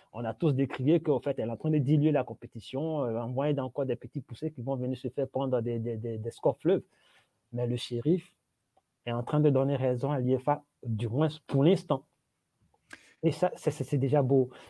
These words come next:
Et c'est, c'est triste aussi de voir que c'est le Real, le Real de Madrid, on l'a dit, le Real n'inspire pas confiance. C'est une équipe qui, durant de-, déjà en Liga,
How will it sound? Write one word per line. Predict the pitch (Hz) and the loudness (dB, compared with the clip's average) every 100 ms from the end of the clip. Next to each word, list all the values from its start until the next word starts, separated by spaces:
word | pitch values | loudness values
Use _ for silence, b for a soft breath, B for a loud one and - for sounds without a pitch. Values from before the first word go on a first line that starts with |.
| _ | _
Et | 170 | 8
c'est, | 170 160 | 10 6
c'est | - 151 | 6 4
triste | - 214 185 | 6 6 8
aussi | 156 185 | 6 6
de | 151 | 6
voir | 127 143 | 8 8
que | 147 147 | 8 2
c'est | - 123 117 110 | 0 -2 -2 2
le | 147 123 131 | 2 4 2
Real, | 131 131 139 | 2 4 4
le | 131 | 4
Real | 127 135 | 4 2
de | 135 | 2
Madrid, | 113 113 143 143 _ | 0 0 0 -2 _
on | 104 113 | -10 -4
l'a | 123 | -2
dit, | 123 123 139 - _ _ | 0 0 -2 -6 _ _
le | 113 120 | -4 -2
Real | 131 135 | 2 2
n'inspire | 143 - 160 | 0 0 0
pas | 151 147 | 2 2
confiance. | - - 151 151 _ b b b | 0 0 0 0 _ b b b
C'est | 131 - | -8 2
une | 151 | 4
équipe | 151 180 165 | 6 4 2
qui, | - 175 185 - _ _ _ _ _ | 4 2 2 -4 _ _ _ _ _
durant | 113 107 151 147 151 | -6 2 4 6 4
de-, | 135 143 | 4 2
déjà | 123 139 151 | 0 2 0
en | 135 | 2
Liga, | 139 160 151 160 | 2 4 4 2